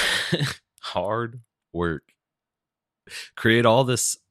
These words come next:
air quotes, surplus value so we can extract it from you. As that's how you know they're not looking at you as people. They're looking at you as cattle that function in a machine. They're looking f-, they're looking at you for what you can produce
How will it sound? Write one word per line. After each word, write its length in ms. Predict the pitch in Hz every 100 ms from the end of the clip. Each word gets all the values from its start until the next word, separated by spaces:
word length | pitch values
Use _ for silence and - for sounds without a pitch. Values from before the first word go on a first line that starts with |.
| -
air 180 | 104 101
quotes, 520 | - 95 82 - -
surplus 540 | - - 135 - 127 104
value 520 | 104 104 82 71 67
so 180 | - 80
we 120 | 87
can 160 | - 95
extract 520 | - - 82 76 -
it 100 | -
from 240 | 69 53 50
you. 140 | - - _ _ _ _ _ _ _ _ _ _ _ - 90
As 140 | 95
that's 200 | 117 117
how 60 | 139
you 120 | 117
know 120 | 110 98
they're 100 | 95
not 200 | 98 87
looking 280 | 98 87
at 140 | 87 71
you 140 | 85
as 140 | 80 -
people. 400 | 90 78 73 71
They're 100 | 85
looking 260 | 90 92
at 100 | 87
you 100 | 80
as 120 | 71 -
cattle 380 | 87 78 71 69
that 140 | -
function 360 | 85 76 - 73
in 100 | 71
a 40 |
machine. 500 | 69 - 73 69 69 _ _ _ _ _ _ _ _ _ _ _ _
They're 200 | 92 92 92
looking 320 | 101 104 95
f-, 140 | - 90
they're 180 | 101
looking 260 | 101 101 104
at 120 | 98
you 280 | 90 92 87
for 280 | - 87 85
what 220 | 82 92
you 120 | 87 87
can 200 | 92 85
produce 760 | 92 78 87 92 110 - -